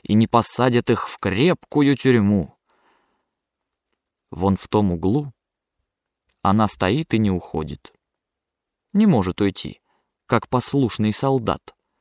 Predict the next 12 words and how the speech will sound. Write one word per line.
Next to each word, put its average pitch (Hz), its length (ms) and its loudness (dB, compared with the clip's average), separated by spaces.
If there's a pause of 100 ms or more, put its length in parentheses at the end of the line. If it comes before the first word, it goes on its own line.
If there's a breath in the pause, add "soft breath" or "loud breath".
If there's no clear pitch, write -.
(360)
чей-то 110 480 2
волею 139 640 0 (340 soft breath)
или 127 200 4
приказом 127 720 -2
поставленный 90 800 -2
на 87 140 -4
караул. 78 400 -6 (1800)
«В - 160 -20
час 127 420 0
дня, 107 480 4
ваше 131 320 2
превосходительство!» 104 1300 0